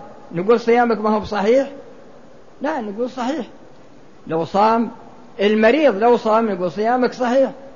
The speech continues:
لكن اختار خلاف الأولى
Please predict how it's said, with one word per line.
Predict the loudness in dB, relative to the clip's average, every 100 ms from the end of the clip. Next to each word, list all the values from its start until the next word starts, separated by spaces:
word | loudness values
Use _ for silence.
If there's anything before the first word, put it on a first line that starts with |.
| -20 -20 -20 -14 -4
لكن | -2 0 -2
اختار | -4 -2 2 4 4 2
خلاف | 2 2 2 2
الأولى | 2 2 2 0